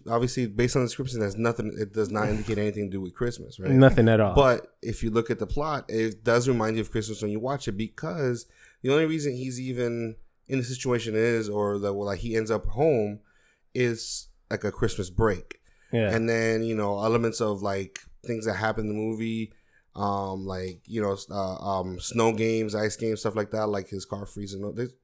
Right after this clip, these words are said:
Speaker 1: part, like, issues with his car because of the, the, the snow, or he hurts himself because everybody was going out skiing, stuff like that. Like, those are all,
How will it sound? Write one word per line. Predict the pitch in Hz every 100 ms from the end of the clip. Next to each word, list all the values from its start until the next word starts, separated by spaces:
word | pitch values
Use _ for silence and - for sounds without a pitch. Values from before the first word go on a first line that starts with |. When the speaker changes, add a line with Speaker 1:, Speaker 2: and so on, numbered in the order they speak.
| _ -
Speaker 1:
part, | 117 104
like, | 107 95 - _ _ _ _ -
issues | 113 - 110
with | 113
his | 98
car | - 104 120 120 120 120
because | 113 107 107 104
of |
the, | 98 98 -
the, | 98 92
the | 90
snow, | - 113 110 113
or | 110 110 90 101 101 101 98 92 _ _ _ _
he | - 117 113 110 104
hurts | 87 117 117
himself | 110 - 110 104 -
because | 101 - 101
everybody | 101 104 104 101
was | 98 92
going | 98 98 95
out | 92
skiing, | - 120 117
stuff | 107 123
like | 120
that. | 120 113
Like, | 107
those | 127 139
are | 123
all, | 120 117 113